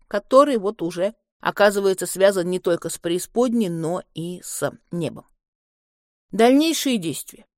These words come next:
Гильгамеш и Энкиду, видя это чудовище, на него набрасываются и буквально разрывают его голыми руками. Гильгамеш вырывает ляжку быку, забрасывает на небо, ляжка падает перед Иштар,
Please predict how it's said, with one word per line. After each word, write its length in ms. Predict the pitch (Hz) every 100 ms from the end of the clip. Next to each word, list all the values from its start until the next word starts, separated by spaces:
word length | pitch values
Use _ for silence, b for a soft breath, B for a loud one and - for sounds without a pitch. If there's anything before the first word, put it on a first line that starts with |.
| _ _ -
Гильгамеш 560 | 226 233 262 247 233
и 80 | 233
Энкиду, 420 | 254 - 453 392
видя 340 | 233 254 185 202
это 260 | 202 190 151
чудовище, 680 | - 190 302 440 - - 381 _ _ _ _
на 140 | - 214
него 360 | 233 175 156
набрасываются 880 | 196 254 415 494 - 359 370 349 -
и 240 | - - 381
буквально 800 | 311 359 - 302 349 359 330 330
разрывают 760 | 311 254 269 233 254 262 247
его 260 | 202 196 208
голыми 480 | 185 214 196 175 175
руками. 680 | 165 160 - 330 392 403 - b b b -
Гильгамеш 800 | 208 226 202 233 254 214 165 -
вырывает 920 | 185 208 294 320 285 254 175 143 -
ляжку 480 | 220 208 151 - 170
быку, 520 | 170 226 370 427 440 _ _ _
забрасывает 920 | 190 254 233 254 214 - 202 185 170
на 160 | 214 240
небо, 360 | 339 453 381
ляжка 480 | 302 214 214 - 196
падает 540 | - 190 185 170 151 -
перед 300 | 175 170 170
Иштар, 520 | - - 370 453